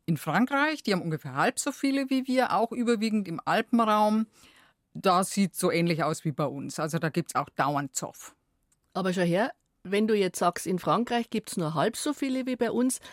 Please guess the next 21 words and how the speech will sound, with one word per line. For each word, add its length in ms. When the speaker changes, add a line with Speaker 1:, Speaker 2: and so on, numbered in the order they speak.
Speaker 2:
dann 160
ist 240
doch 140
das 320
logisch, 500
dass 260
bei 120
uns 360
die 340
Menschen 400
sich 320
aufregen, 680
äh, 200
dass 220
es 260
bei 140
uns 340
doppelt 300
so 100
viele 240
gibt. 240